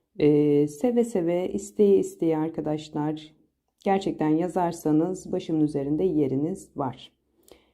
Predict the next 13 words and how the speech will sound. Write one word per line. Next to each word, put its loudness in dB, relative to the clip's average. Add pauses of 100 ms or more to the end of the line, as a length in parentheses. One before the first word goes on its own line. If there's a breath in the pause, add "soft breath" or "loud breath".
(340 soft breath)
Evet, 4
sizler 2
size -2
uyanları 4
sevgiyle 2
alıp 0
kabul -2
edin. 0
Uymayan, 2
kötü -8
ve -2
çirkin -4
olan 0